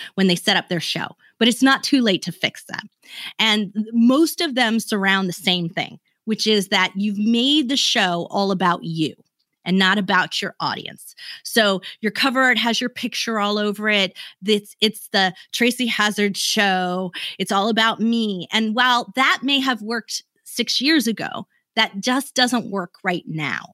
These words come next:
And so when we're launching our shows and we're looking to, we need it to be a attraction point that makes the audience feel that you're about them to begin with. And so everything about that, whether it's your cover art,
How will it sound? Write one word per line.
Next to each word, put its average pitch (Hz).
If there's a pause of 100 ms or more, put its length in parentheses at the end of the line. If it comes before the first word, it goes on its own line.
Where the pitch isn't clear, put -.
(100)
And 185
so 202
when 190
we're 196
launching 269
our 247
shows -
and 202
we're 196
looking 294
to, 202 (520)
we 254
need 302
it 415
to 269 (160)
be 208
a 185 (240)
attraction 208
point 147 (240)
that 208
makes 233
the 220
audience 247
feel 214
that 196
you're 190
about 180
them 170
to -
begin 170
with. 139
And 165
so -
everything 269
about 185
that, 170
whether 175
it's -
your 196
cover 262
art, 240